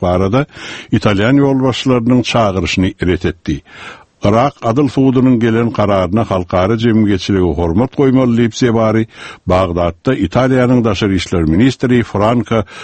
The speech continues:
Фраттини менен дуушуктан ыктады. Жетимиш төрт жаштуу Тарик Азиде өлүм жазасы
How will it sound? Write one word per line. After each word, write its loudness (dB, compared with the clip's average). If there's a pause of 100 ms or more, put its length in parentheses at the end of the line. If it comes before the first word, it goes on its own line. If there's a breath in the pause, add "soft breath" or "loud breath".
(140 loud breath)
Фраттини 2
менен 0
дуушуктан -2
ыктады. -4 (680 loud breath)
Жетимиш 0
төрт 0
жаштуу -2
Тарик -2
Азиде 0
өлүм 2
жазасы 0